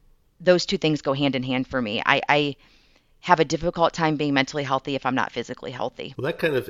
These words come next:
Speaker 2: is a nice segue into, you know, twenty twenty-four is coming up, and you, you have all this experience, uh, with goal setting, with objectives and achievement.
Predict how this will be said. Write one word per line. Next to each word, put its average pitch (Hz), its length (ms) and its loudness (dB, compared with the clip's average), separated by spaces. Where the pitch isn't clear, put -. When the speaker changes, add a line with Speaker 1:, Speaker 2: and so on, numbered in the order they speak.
Speaker 2:
is 104 120 -8
a 98 80 -2
nice 98 380 -6
segue 82 760 -6
into, 87 760 -8
you 101 120 -4
know, 85 60 -6
twenty 107 260 -4
twenty-four 87 520 -4
is 80 100 -8
coming 82 300 -6
up, 76 220 -10
and 76 120 -10
you, 80 360 -10
you 85 160 -12
have 80 200 -10
all 82 160 -8
this 82 260 -10
experience, 90 800 -4
uh, 82 420 -10
with 95 260 -10
goal 101 220 -2
setting, 82 520 -8
with 78 120 -10
objectives 85 720 -8
and 85 100 -10
achievement. 104 720 -6